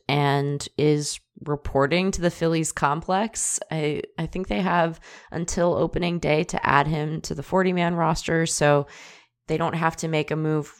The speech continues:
right away, but he faces a steep challenge as a Rule five selection because he, in theory, if he's not gonna be returned, has to be on the twenty-six man the whole season. So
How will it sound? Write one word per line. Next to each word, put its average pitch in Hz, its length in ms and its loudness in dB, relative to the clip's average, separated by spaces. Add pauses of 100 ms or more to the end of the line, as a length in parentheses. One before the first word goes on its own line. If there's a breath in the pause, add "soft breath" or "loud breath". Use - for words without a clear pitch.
right 180 240 6
away, 143 540 4
but 151 340 4
he - 260 -6
faces 175 420 -2
a 165 40 -4
steep - 260 -6
challenge 196 400 0
as 160 120 0
a 156 80 -6
Rule 151 160 -6
five 151 260 -2
selection 151 420 -6
because 147 380 -8
he, 143 300 -10
in 160 140 -10
theory, 175 480 -4
if - 260 -10
he's 147 200 -10
not 139 180 -4
gonna 151 180 -6
be 151 220 -2
returned, 202 540 -4
has 160 300 4
to - 100 -4
be 165 320 -4
on 165 200 0
the 170 80 -6
twenty-six 170 560 -10
man 143 220 -8
the 143 60 -10
whole 143 140 -8
season. 143 460 -10
So 156 400 0